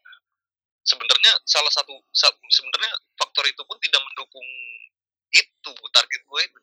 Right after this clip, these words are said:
cuman alangkah baiknya mengantisipasi kan. Dalam bucket list itu kan ada. Nah, mengantisipasi kan. Soalnya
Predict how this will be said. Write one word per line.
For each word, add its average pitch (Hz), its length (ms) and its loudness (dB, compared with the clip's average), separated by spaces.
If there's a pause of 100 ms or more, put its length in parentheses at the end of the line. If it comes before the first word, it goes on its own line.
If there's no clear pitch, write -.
(100)
cuman 104 400 -2 (1000)
alangkah 123 400 6
baiknya 117 400 4
mengantisipasi 117 880 -2
kan. 98 220 -4
Dalam 110 240 4
bucket - 260 6
list - 160 -2
itu - 80 -8
kan 139 140 6
ada. 104 220 2 (500)
Nah, 107 140 -2 (500)
mengantisipasi 117 800 -2
kan. - 100 -20
Soalnya 104 460 10